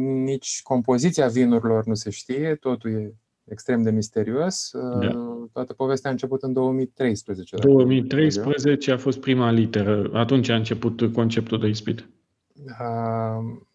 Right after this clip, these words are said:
Speaker 1: deci, practic, sunt, uh, șase vinuri, fiecare, uh, literă din cuvântul ispita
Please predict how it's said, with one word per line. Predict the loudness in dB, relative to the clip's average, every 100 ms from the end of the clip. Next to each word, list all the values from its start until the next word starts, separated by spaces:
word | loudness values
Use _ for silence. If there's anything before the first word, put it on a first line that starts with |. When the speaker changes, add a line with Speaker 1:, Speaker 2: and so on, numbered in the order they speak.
| _ _ _
Speaker 1:
deci, | -14 -6 -6 -2
practic, | -4 -2 -6
sunt, | -6 -6 -6 -6 -4
uh, | -2 -2
șase | -4 -6 -2 -2
vinuri, | 0 -2 -2 -4 -6 -20 _ _
fiecare, | _ _ -4 -4 -2 -2 -2 -2 -4 -6
uh, | -6 -6 -4 -4
literă | -4 -2 -2 -2
din | -2 -4
cuvântul | -4 -4 -4 -2
ispita | -4 -4 -4 -2 -2 -2 -4 -8